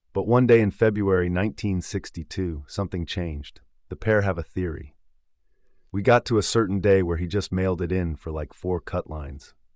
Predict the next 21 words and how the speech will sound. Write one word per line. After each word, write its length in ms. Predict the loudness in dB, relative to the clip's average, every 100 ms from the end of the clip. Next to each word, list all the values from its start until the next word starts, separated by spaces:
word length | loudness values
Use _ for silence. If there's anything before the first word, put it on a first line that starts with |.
| _
I 120 | -10
mean, 320 | -8 -6 -8 -10 -10
no 200 | -6 -6
detail. 580 | -6 -8 -8 -10 -12 _ _ -14
A 40 |
couple 300 | -4 -2 0
of 80 | -2
minor 320 | -2 -2 -2
spelling 460 | -6 -2 0 0 -4
errors," 420 | -6 -8 -10 -14
McCann 440 | -16 -10 -6 -6 -8
recalled. 460 | -8 -8 -8 -10 -18 _ _ _ _ _ _ _ _ _ _
"Just 240 | -4 -2
made 220 | 0 0 0
me 100 | -2
wonder 340 | -2 -2 -2
what 160 | -2 0
happened 380 | -2 -2 -6
on 160 | -6 -8
this 160 | -10 -10
day." 360 | -8 -8 -10